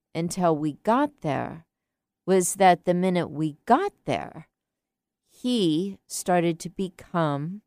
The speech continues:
someone else, someone that I didn't really recognize, and I didn't understand what was going on. And so I just asked him a simple question,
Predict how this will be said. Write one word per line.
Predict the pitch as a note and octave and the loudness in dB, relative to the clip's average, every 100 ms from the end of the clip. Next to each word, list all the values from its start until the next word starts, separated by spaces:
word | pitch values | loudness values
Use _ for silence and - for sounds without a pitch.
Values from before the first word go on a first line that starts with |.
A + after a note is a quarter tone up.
| _ _ | _ _
someone | - - D3+ C#3+ D#3 | -8 -4 -4 -4 -4
else, | F#3+ B3+ - - - - _ _ _ _ _ _ _ _ _ | -6 -6 -12 -14 -14 -14 _ _ _ _ _ _ _ _ _
someone | G#3 - C4+ C4+ B3 | -4 4 4 4 4
that | G3+ | 4
I | G3 G#3+ | 4 6
didn't | A#3 E3+ | 4 2
really | D#3 F3+ F3 | 0 2 2
recognize, | D3 G#3+ D#4 - D4+ F3 C3+ D2+ - - - - _ _ _ _ _ _ _ _ - | 4 0 0 -6 -8 -4 -4 -6 -14 -12 -12 -12 _ _ _ _ _ _ _ _ 0
and | F#3 F#3+ F#3+ F#3 F3 E3+ - - _ _ _ | 2 4 4 2 0 -6 -14 -20 _ _ _
I | E3 | -10
didn't | F#3+ E3+ D#3+ | -6 -4 -2
understand | E3 D#3+ D#3+ - E3+ D#3 | -2 -4 -6 -4 -4 -4
what | C3+ | -6
was | D#3 | -10
going | - D#3+ D3+ D#3 | -8 -6 -6 -4
on. | G#3 F3 - - _ _ _ _ _ _ _ _ _ _ _ _ _ _ _ _ - | -6 -6 -10 -20 _ _ _ _ _ _ _ _ _ _ _ _ _ _ _ _ -6
And | A3 | -2
so | - | 4
I | C4 C4+ | 6 6
just | C#4 D4 G4+ | 2 0 2
asked | A#4 - - | 2 0 -2
him | A3+ | -2
a | G3 | 0
simple | - G#3 A3+ | -2 -4 -4
question, | G#3 - F3 F3+ - D3 E2 | -6 0 0 0 -8 -10 -12